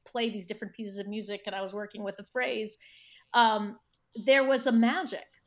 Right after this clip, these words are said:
And there, and it, like, inside of my body, I was like, "This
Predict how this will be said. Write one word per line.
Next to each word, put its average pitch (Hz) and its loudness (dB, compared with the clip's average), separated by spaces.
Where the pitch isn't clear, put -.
And 247 4
there, 269 4
and 294 0
it, 302 2
like, 294 2
inside 294 2
of 370 2
my 294 6
body, 240 6
I 240 4
was 220 0
like, 214 -2
"This 285 -4